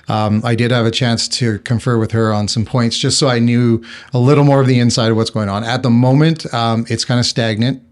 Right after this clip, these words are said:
Uh, there doesn't seem to be much movement on it, and it's not for want of our city or our school trustees. I wanna make sure I point that out. They have been championing that school for what seems like decades now.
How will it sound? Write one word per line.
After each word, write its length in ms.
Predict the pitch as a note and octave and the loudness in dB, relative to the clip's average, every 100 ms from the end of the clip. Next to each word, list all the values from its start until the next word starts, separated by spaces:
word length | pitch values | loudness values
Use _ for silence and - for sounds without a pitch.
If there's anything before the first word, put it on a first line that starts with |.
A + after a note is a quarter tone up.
| - | -6
Uh, 320 | A2+ G#2+ G#2+ G#2 - - - | -4 -2 -4 -6 -12 -16 -14
there 340 | C#3 C#3 A#2 A2+ | -12 -4 -2 0
doesn't 380 | A#2+ A#2 A2+ | 0 0 0
seem 260 | G#2 - A2+ | 0 0 0
to 80 | A#2+ | 0
be 100 | A2 | 0
much 300 | G#2+ A2 - | 0 -2 0
movement 420 | A2 G#2+ A2 G2+ | 0 2 0 0
on 200 | G#2 A2 | -2 -2
it, 180 | A2 - - - | -4 -10 -18 -8
and 120 | A#2+ G#2 | -4 -4
it's 140 | F#2+ | 0
not 520 | A2+ A2+ A#2 C3 C3 - - - - | 2 2 2 0 -4 -12 -20 -20 -14
for 180 | - A#2 | -4 -2
want 320 | G#2+ A2+ G#2+ | 0 -2 -2
of 160 | G#2+ F#2+ | -4 -4
our 180 | G#2 | -4
city 400 | G#2 - A2+ A#2 | -4 -2 -2 -2
or 320 | A#2 G#2 G#2+ G#2 | -2 -4 -4 -4
our 260 | G#2 G2+ | -4 -4
school 540 | G2+ - - A#2+ A2+ G#2+ | -4 -6 -2 0 0 -2
trustees. 500 | - G#2 - A2 A2+ | -4 -4 -2 -2 0
I 60 | |
wanna 300 | G#2 G#2 G2+ G2 | -2 -2 -2 -6
make 460 | - C#3 A2+ A#2 | -4 -2 0 0
sure 200 | - A2+ | -2 -2
I 40 | G2 | -4
point 300 | - A2+ G2+ | -2 -4 -2
that 180 | G2 F#2+ | -4 -6
out. 260 | F#2+ G#2 | -6 -4
They 200 | A2 B2+ | -2 0
have 200 | C3 B2 | 0 0
been 140 | A#2 A2 | -2 -2
championing 500 | - A2 G2+ G#2+ G2+ | -2 -4 -2 -2 -2
that 200 | G2+ A#2 | -4 -6
school 380 | - A2 G#2 | -6 -6 -6
for 480 | F#2+ - G#2 G2+ F#2+ - - _ | -6 -6 -4 -2 -4 -8 -20 _
what 180 | B2 A#2 | -4 -2
seems 220 | - B2+ | 0 2
like 140 | A2 G2 | 0 -2
decades 440 | F#2 - G2 - | -6 -6 -10 -8
now. 260 | G#2 F#2 | -8 -8